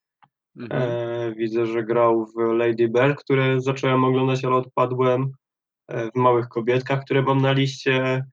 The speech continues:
Speaker 2: w Kurierze francuskim, na którego czekam, więc wszystko przede mną.
Speaker 1: Mhm.
Speaker 2: E,
Speaker 1: E,
Speaker 2: jest
Speaker 1: mi,
Speaker 2: spoko.
Speaker 1: mhm,
Speaker 2: To jest,
Speaker 1: tak,
Speaker 2: to, to,
Speaker 1: mi
Speaker 2: to jest też młody aktor, nie? Więc, więc
Speaker 1: Mhm, mhm.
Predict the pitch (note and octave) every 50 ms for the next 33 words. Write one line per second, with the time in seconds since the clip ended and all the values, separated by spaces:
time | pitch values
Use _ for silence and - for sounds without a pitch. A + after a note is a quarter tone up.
0 | _ - - - - E3+ E3+ D#3+ D3+ E3 D#3+ C#3+ D#3+ D#3 D3 - E3 C#3+ - D3
1 | D3 D3 C#3+ - - D3+ D3+ D#3 E3 D#3 - D#3+ D3 - - - A#2 A2+ A2+ A2+
2 | C3+ D3 E3 E3+ - - - - - - - F#3 F#3+ - G3 F#3+ - F#3+ D#3 C3
3 | A#2 A2+ A2 A2+ A2+ A#2 A#2+ _ _ _ _ _ - C#3 B2+ A#2 C3+ D#3 F#3 G#3+
4 | _ _ _ _ _ _ _ _ _ _ _ - - - - - G#3 G#2+ A2+ -
5 | A#2 A#2 - _ _ _ _ _ _ _ _ _ _ _ _ _ _ _ _ _
6 | _ _ _ - - C3+ C#3 C#3+ D3 C#3+ C3+ C3+ C#3 C3+ C3+ B2+ B2+ B2+ C3 B2+
7 | B2 - _ _ _ _ _ _ - C#3+ C3 E3 A3 C4 B3+ - _ _ - E4+
8 | - - A4+ G#3 G#3+ G#3+ G3+ - A3 G#3+ G#3+ - G#3+ G#3 - G#3+ G3+ - A3+ C#4+
9 | F#4+ F#4 G3 D#3 D3 C#3+ C#3 - C3+ C3 B2 B2 C3+ D#3+ F3+ E3+ D3+ D3 C#3+ C#3
10 | - C#3 C#3 C#3 C#3 C3+ D#3 B2+ C3 E3 F3+ F#3+ - - B2+ C3 D#3+ F#3+